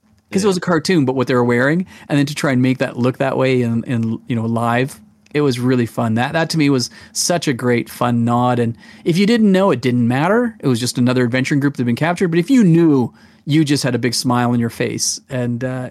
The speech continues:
Speaker 1: that was, to me, one of the best Easter eggs, I guess you would say, in the film. Like, it was just so fun.
Speaker 2: Yeah. Yeah, I freaked out too. The, it was all,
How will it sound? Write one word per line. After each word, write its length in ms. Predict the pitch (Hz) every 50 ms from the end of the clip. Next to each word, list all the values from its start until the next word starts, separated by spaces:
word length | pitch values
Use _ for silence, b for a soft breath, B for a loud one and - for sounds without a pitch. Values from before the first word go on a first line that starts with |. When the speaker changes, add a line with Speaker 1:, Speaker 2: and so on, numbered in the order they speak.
| - _ _
Speaker 1:
that 280 | - 147 131 139 143 131
was, 160 | 143 131 123 127 - - - - -
to 80 | -
me, 100 | 185 185
one 140 | 180 170 156
of 80 | 139 131
the 80 | 127
best 420 | 117 107 135 131 127 123 - - - b b b b b b b b b _ -
Easter 320 | 151 156 - - 147 135
eggs, 180 | 139 143 131 131
I 60 | 127
guess 200 | 123 135 131 - 147
you 20 |
would 80 | 135 131
say, 160 | - 151 143 139
in 60 | 139
the 60 | 139
film. 300 | 135 - 160 147 151 175
Like, 180 | 175 147 120 -
it 60 | - -
was 120 | 120 120
just 180 | 127 131 - - -
so 260 | 143 135 131 127 120
fun. 380 | - - - 123 123 135 131 - _ _ _ -
Speaker 2:
Yeah. 260 | 123 113 110 107 - - _
Yeah, 180 | - 127 127 120
I 80 | 120 120
freaked 340 | - - 131 127 98 - 113
out 240 | 110 107 95 -
too. 380 | - - 110 107 104 104 104 98 - -
The, 260 | 123 127 127 139 139
it 40 | 139
was 140 | 139 117
all, 140 | 127 123 131